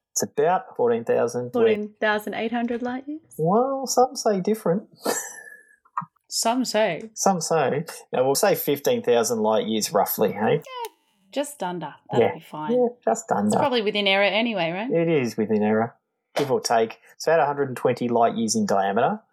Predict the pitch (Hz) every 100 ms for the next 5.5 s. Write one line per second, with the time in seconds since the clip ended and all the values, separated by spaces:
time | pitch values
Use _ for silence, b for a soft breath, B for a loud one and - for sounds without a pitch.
0 | B B _ - 127 123 - 139 139 135
1 | 175 208 - b b b b b _ _
2 | - 139 - 131 120 110 - 131 - -
3 | 123 120 123 120 113 151 - _ _ _
4 | - 127 117 117 110 - 131 127 110 117
5 | 117 120 117 120